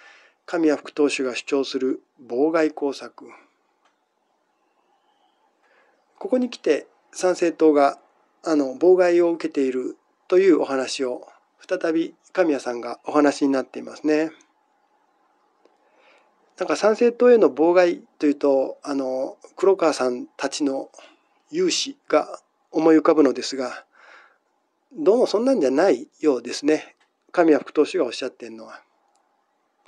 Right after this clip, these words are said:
まあ、あの、むしろ、むしろあの、黒川さんたちのあの、妨害っていうのは分かりやすいし、しかもなんかあの、面白いし、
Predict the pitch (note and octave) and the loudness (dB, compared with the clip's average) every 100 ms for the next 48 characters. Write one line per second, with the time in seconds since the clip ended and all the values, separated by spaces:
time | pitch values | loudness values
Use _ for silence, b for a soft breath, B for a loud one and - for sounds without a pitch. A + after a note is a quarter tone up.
0 | _ _ _ _ _ _ _ _ _ _ | _ _ _ _ _ _ _ _ _ _
1 | _ _ _ _ _ _ - F3 D3+ C#3+ | _ _ _ _ _ _ -8 -4 -2 0
2 | D#3+ A3+ C4 C3+ A#2+ - _ - G#3+ A#3 | 0 -2 2 2 0 -8 _ -6 -4 0
3 | F3 C3+ B2 C3 A3 B3 A#3+ D#3 C#3+ C#3 | 2 2 -2 0 0 2 2 2 0 0
4 | - C3 B2+ A#2+ A#2+ C3 - _ _ _ | -4 -4 -4 -6 -10 -12 -16 _ _ _
5 | _ _ _ _ _ _ _ _ _ _ | _ _ _ _ _ _ _ _ _ _
6 | _ F3 E3+ F3+ F#3 E3 - D3 C3+ B2 | _ -4 0 2 0 -2 -4 -2 -2 -4
7 | C3 - - - - G3 E3+ - D3 C#3+ | -8 -10 -8 -8 -6 -4 -6 -8 -6 -6
8 | A2+ A2+ _ b b b b b - - | -6 -14 _ b b b b b -16 -14
9 | - F#3 E3+ C3+ C3+ C3+ - C#3+ B2 B2 | -2 2 2 2 0 -2 0 0 -2 -10
10 | C3 - _ _ b _ _ _ - - | -16 -20 _ _ b _ _ _ -8 -4
11 | - - - G4+ A4 D4+ - - D3+ A#2 | -4 -6 -4 4 4 4 -4 -8 -6 -6
12 | A2 | -10